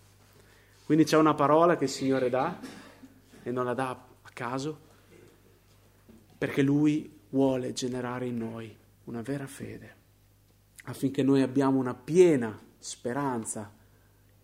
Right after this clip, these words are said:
in tutto quello che ci verrà, nell'abbondanza della grazia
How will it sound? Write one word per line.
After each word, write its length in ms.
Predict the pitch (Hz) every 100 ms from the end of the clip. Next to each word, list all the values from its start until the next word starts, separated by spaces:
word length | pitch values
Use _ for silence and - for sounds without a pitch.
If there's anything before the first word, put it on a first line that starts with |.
| _
in 180 | - 131
tutto 260 | - 175 143
quello 260 | 160 151
che 120 | 143 139
ci 160 | -
verrà, 260 | 135 131 131
nell'abbondanza 920 | 143 135 135 123 135 131 190 180 143
della 200 | 131 131
grazia 520 | 117 113 - - 107